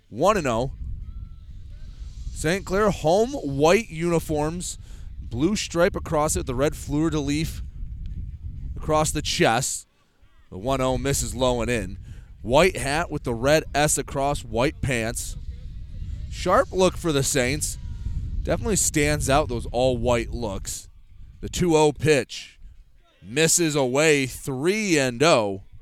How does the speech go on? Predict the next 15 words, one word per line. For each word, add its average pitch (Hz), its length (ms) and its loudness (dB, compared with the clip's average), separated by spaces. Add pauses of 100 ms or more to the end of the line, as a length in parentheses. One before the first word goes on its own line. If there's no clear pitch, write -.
(1080)
And 98 140 -10
Logan 156 260 2
Ellis 175 320 0
in 131 80 -8
danger 143 340 -2
of 117 80 -4
giving 156 200 0
up 147 100 -2
his 131 100 -8
first 143 320 -4
base 160 300 2
runner 117 320 -6 (400)
here 139 140 -4
to 135 100 2
Belier. 107 540 -2